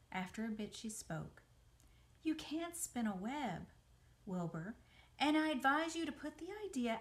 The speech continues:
out of your mind. You lack two things needed for spinning a web. What are they?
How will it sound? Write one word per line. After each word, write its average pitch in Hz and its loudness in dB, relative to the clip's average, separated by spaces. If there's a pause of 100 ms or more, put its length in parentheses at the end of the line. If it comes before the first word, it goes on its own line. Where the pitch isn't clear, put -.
out 247 0
of 277 -6
your 311 0
mind. 226 0 (920)
You 330 4
lack 359 4
two 359 2
things 339 2
needed 240 2
for - -2
spinning 214 2
a 202 -4
web. 202 2 (1300)
What 269 2
are 226 4
they? 208 2